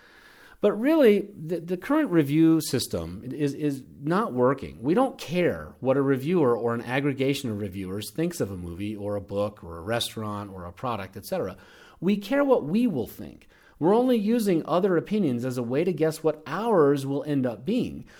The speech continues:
But if there were a way to simply know in advance what our review would be, we would be far better off. Imagine this, you see in a service, "You will rate this film four point nine." Shangri-La.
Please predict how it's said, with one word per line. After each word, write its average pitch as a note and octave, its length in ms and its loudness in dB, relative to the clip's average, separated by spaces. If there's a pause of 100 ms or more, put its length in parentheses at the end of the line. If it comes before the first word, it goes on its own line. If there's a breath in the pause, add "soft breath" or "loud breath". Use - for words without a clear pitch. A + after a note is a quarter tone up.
(160 loud breath)
But F3 160 8
if - 160 4
there A#3 160 8
were G3+ 140 4
a E3+ 60 4
way F3+ 220 2
to E3 100 -4
simply F3 320 0
know E3 280 2
in C#4 60 4
advance C4 540 0
what C#3 220 2
our E3 260 4
review D3 320 4
would C3+ 200 0
be, F#3 240 2
we D3 260 2
would D#3 240 0
be D3+ 180 0
far A#2 760 -6
better G2+ 360 -8
off. D#2 320 -14 (600 soft breath)
Imagine G#3+ 400 2
this, G#3 340 2
you A#2+ 80 -2
see B2 160 -2
in A2+ 100 -2
a G#2+ 40 -4
service, A2 420 -4 (300 soft breath)
"You E3+ 320 6
will C3+ 300 4
rate C3 280 2
this A#3+ 180 4
film D3 440 0
four B2 240 2
point D#3+ 260 -2
nine." C#3+ 380 -6 (840)
Shangri-La. A#3+ 720 0